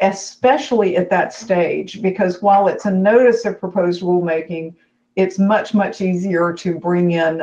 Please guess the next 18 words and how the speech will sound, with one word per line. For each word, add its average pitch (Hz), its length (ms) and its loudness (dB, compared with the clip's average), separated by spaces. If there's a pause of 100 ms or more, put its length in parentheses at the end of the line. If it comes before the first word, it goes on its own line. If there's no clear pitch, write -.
other 180 320 0
issues 185 540 0
and 180 240 0
to 202 140 0
make 185 260 2
changes 262 520 0
if 185 140 0
necessary 170 800 0
than 175 220 0
after 175 680 0
the 180 80 0
final 208 520 2
rule 170 240 0
has 165 180 -2
taken 175 320 -2
effect, 160 480 0 (480)
because 185 300 0
it, 185 240 0